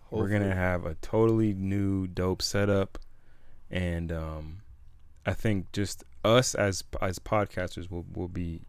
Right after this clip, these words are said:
Speaker 1: in a different spot as far as, like, how we do this, how we, you know, have our conversations, and
Speaker 2: Yeah.
Speaker 1: try to make 'em a lot more focused, a lot more, um, a lot
Speaker 2: Concise.
Speaker 1: less, like, just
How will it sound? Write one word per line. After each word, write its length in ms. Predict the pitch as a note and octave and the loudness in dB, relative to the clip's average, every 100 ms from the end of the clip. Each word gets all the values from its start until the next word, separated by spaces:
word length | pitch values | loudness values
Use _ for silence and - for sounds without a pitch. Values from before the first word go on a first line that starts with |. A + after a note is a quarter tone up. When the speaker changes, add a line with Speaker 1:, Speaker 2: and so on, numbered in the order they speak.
| - | -12
Speaker 1:
in 120 | F2+ | -8
a 60 | E2 | -6
different 380 | F2 E2+ E2 | -6 -6 -6
spot 340 | - - F2 F2 | -8 -4 -4 -4
as 100 | E2 | -6
far 220 | - E2+ | -8 -6
as, 140 | D#2+ | -6
like, 240 | E2 D#2+ - - - - - | -8 -10 -12 -18 -20 -20 -20
how 260 | - F#2+ F#2+ | -4 2 2
we 200 | F#2 F2 | 2 0
do 240 | F#2 G#2 | 2 2
this, 240 | G#2+ A#2+ | 2 -2
how 160 | - F2+ | -4 -4
we, 240 | F2+ F2+ - - - | -2 -6 -10 -20 -12
you 100 | F#2+ | -10
know, 220 | E2+ E2+ - - - | -8 -10 -12 -12 -8
have 120 | F2+ | -6
our 60 | |
conversations, 760 | F2 F#2 F2 - F#2+ F#2 F2+ F2 | -6 -6 -8 -8 -8 -8 -8 -8
and 100 | F2 | -8
Speaker 2:
Yeah. 140 | G2 - - - | -8 -8 -14 -2
Speaker 1:
try 180 | B2+ A#2+ | 6 8
to 60 | |
make 180 | A2 A2 | 8 4
'em 100 | G2+ | 4
a 60 | F#2+ | 4
lot 220 | G2+ F#2+ | 4 4
more 160 | F#2 | 0
focused, 500 | - A2+ A2+ A#2 A2 | 0 4 4 4 -2
a 40 | F#2 | -2
lot 220 | F#2+ F#2 | 0 -2
more, 480 | F#2+ F#2 F2+ F2 E2+ | -2 -4 -4 -4 -4
um, 340 | E2 D#2 D#2 - - - - - | -6 -2 2 4 4 2 -2 -2
a 120 | - | 2
lot 180 | B2+ D3 | 10 10
Speaker 2:
Concise. 40 | C3+ | 12
Speaker 1:
less, 280 | C3 A2+ A#2 | 10 10 4
like, 320 | G#2 E2+ - - - - - - - - | 4 2 -2 -6 -6 -4 -2 0 -2 -2
just 360 | G#2 F2 - | -4 -4 -4